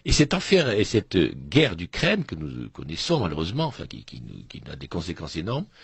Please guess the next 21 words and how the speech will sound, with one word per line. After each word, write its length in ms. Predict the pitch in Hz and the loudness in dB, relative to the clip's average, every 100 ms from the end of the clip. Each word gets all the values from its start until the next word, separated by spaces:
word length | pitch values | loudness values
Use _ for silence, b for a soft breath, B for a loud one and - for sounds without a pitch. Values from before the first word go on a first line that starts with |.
| B B B | B B B
je 120 | - | 2
crois 240 | 107 - 170 | 2 4 4
qu'elle 140 | 110 | 4
est 40 | 98 | 4
surtout 380 | - - - | 4 2 4
le 120 | 117 95 | 4 6
révélateur 580 | 110 117 107 - 131 | 6 6 4 4 2
de 80 | 117 | 2
cette 180 | - 85 | -2 -10
fracture. 720 | - 73 - - 53 - - - _ B B B B B - | -12 -16 -12 -12 -12 -20 -20 -20 _ B B B B B 2
Et 240 | 95 92 | 4 4
si, 240 | - - - - | 2 -2 -2 2
tout 160 | 208 | 2
ce 80 | - | 4
que 100 | 139 | 4
je 140 | 104 | 4
dis 240 | 101 85 82 | 4 2 -2
là, 400 | 92 131 202 214 | 4 4 4 -2
j'étais 320 | 101 104 - | -8 -6 -6
très, 680 | - - 123 110 87 71 | -8 -2 2 6 6 4
euh, 80 | 53 | -4